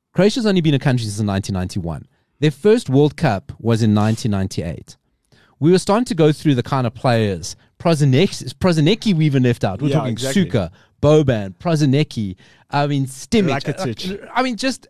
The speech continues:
Speaker 1: and that's the, the new guy. Like, it's just mad, right? If Croatia finish third today? Because I think people not caring about the third place is a very English narrative.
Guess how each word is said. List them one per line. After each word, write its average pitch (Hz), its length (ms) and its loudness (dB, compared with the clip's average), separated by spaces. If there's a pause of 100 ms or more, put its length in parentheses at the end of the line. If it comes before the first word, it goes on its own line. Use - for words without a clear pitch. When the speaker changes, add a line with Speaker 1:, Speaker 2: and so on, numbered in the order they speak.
Speaker 1:
and 180 180 0
that's 208 200 -2
the, - 140 -8
the 147 220 -2
new 208 240 4
guy. 180 140 -2
Like, 151 160 -6
it's 139 180 -6
just 208 180 -2
mad, 107 240 0
right? 104 180 -2 (840)
If 285 220 -4
Croatia 170 720 -4 (240)
finish 165 360 2
third 139 340 2
today? 85 300 -4 (140)
Because 185 220 0
I 185 80 0 (100)
think 285 200 -4
people 214 220 -4
not 175 180 -4
caring 156 220 -2
about 139 200 -2
the 120 80 -10
third 127 260 -2
place 104 400 -4 (200)
is 143 160 0
a 135 40 4
very 151 400 0 (260)
English 147 380 0
narrative. 107 480 -6